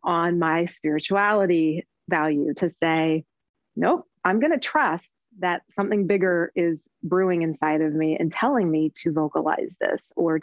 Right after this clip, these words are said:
to try this. And so I really do push on those. I, I lean on my values a ton. So for me, in these kind of whirling winds of uncertainty where we kind of get tossed about, for me, that's kind of an anchor point of,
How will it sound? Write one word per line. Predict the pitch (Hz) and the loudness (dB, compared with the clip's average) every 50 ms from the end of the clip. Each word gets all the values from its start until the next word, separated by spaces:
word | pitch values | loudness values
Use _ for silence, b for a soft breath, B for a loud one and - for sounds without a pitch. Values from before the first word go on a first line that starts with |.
| - - | -4 -2
to | 170 160 156 156 160 B B B B B B _ | 0 0 2 0 0 B B B B B B _
try | - - - 170 156 147 147 | -10 -4 -2 0 2 2 2
this. | 143 - - - - 190 - - _ _ _ B B B B B B B B | 2 0 0 0 -2 -2 -6 -12 _ _ _ B B B B B B B B
And | - 202 | 0 0
so | 269 269 | 2 2
I | 254 | 2
really | 254 233 254 277 285 277 262 | 2 2 2 4 4 2 2
do | 190 220 247 220 | 2 2 0 0
push | - - 220 214 - - | 0 -2 -2 -2 0 0
on | 190 180 175 170 | 0 0 0 0
those. | 165 165 165 160 156 - | 0 0 0 -2 -2 -2
I, | - 170 | -2 -2
I | - - 185 | 0 0 0
lean | 185 190 190 202 | 2 2 2 2
on | 196 185 185 | 2 2 2
my | 180 180 | 0 0
values | 160 170 170 170 165 165 160 156 - - | 0 0 0 0 0 0 -2 -2 -6 -10
a | |
ton. | 175 - - 160 165 156 147 165 | -10 -6 -4 -2 -2 -2 -4 -4
So | 175 - 175 175 165 | -4 -2 -2 -2 0
for | - 185 170 | 0 0 0
me, | 185 190 196 202 208 214 220 202 _ _ _ _ _ _ _ _ | 2 2 2 2 2 2 0 -2 _ _ _ _ _ _ _ _
in | - 175 165 | -4 0 0
these | 165 160 - | 0 0 -2
kind | - 196 185 165 | -2 -2 0 0
of | 160 147 143 - _ _ _ _ _ _ _ _ _ _ _ _ _ _ | 0 -2 -4 -8 _ _ _ _ _ _ _ _ _ _ _ _ _ _
whirling | - 165 180 196 220 233 240 240 233 226 226 | -2 0 2 2 4 4 4 4 4 4 4
winds | 214 214 226 233 240 247 247 247 220 | 4 4 4 4 2 2 2 2 2
of | 226 208 | 2 2
uncertainty | 214 208 214 208 - 233 220 226 - 240 247 226 247 240 240 | 2 0 0 -2 -2 -2 -2 0 0 -2 -2 -2 0 0 0
where | 233 220 202 | 0 0 0
we | 196 196 | -2 -2
kind | - 214 196 190 | -2 -2 -4 -4
of | 196 180 | -2 -2
get | 175 196 - - | -4 -4 -4 -6
tossed | - - 190 185 190 185 _ - | -4 -4 -2 -2 -2 -4 _ -6
about, | 185 175 180 175 175 - 214 - - - - - _ _ _ - | -2 -2 0 0 2 2 0 0 -2 -4 -10 -18 _ _ _ -2
for | 190 | 0
me, | 180 185 185 | 2 2 2
that's | 185 180 180 180 - - | 2 0 -2 -2 -4 -4
kind | - 185 175 | -2 -2 0
of | 165 156 | 0 -2
an | 160 - - | -4 -4 -4
anchor | 170 156 160 151 - 151 151 | -4 -4 -4 -4 -4 -4 -6
point | - _ - - 143 156 - - - _ - | -4 _ -4 -4 -4 -4 -6 -8 -10 _ -4
of, | 170 160 147 151 151 | -2 0 0 -2 -4